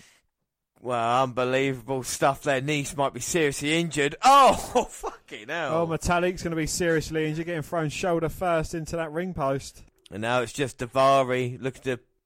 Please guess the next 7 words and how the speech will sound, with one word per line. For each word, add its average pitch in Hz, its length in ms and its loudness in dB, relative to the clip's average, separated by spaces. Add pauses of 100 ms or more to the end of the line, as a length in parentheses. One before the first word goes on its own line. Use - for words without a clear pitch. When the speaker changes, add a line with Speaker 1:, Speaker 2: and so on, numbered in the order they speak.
(120)
Speaker 1:
pick 147 300 -6
up 147 180 2
the - 80 -8
lifeless 139 360 0
body 151 320 2
of 127 120 0 (220)
Ali. 196 480 6